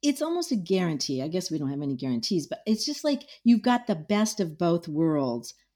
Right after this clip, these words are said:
of knowing how to feel and move forward with confidence for the best possible decision. And once you do that, it just feels like you have opened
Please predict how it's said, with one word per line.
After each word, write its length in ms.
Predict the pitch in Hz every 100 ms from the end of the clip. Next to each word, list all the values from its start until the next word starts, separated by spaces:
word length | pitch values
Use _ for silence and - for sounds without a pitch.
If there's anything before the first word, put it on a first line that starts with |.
| 180
of 100 | 165
knowing 480 | 180 180 175 160 135
how 640 | - 190 175 170 151 156 -
to 140 | 175
feel 680 | - - 190 170 156 175 - - -
and 240 | 180 170 180
move 240 | 190 180
forward 640 | - - 190 180 160 143
with 240 | 135 135 -
confidence 1080 | - - 185 185 - 226 277 294 - - - - - _
for 100 | 214
the 300 | 180 165 147 - -
best 460 | 226 254 254 -
possible 560 | - 202 196 190 160 165
decision. 760 | 151 143 160 147 139 117 101 - - - - _
And 200 | 226 226
once 340 | 233 277 - 320
you 140 | 311
do 340 | 220 214 269 339
that, 340 | 190 302 302 - - - _ -
it 220 | 285 277
just 340 | 269 392 392 - _ -
feels 420 | 277 320 330 330 -
like 480 | 220 202 185 180 - _
you 220 | 202 233
have 460 | 220 190 226 233 208 -
opened 520 | 208 208 208 196 175